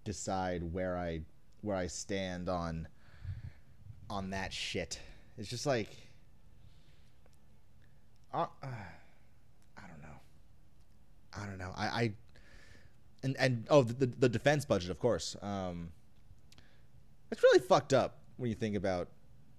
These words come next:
'cause, like, and, like, e-, everyone always says, uh, says, like, "Oh, like, like, we spend more than," the next eight countries combined. And it's like, yeah, because we're also the military for those eight countries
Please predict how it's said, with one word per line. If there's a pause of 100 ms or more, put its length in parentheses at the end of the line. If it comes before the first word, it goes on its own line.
(140)
'cause,
like, (240)
and,
like,
e-,
everyone (120)
always
says, (800)
uh,
says,
like,
"Oh,
like,
like,
we
spend
more
than," (440)
the
next (100)
eight
countries
combined.
And
it's
like,
yeah,
because
we're
also
the
military
for
those
eight
countries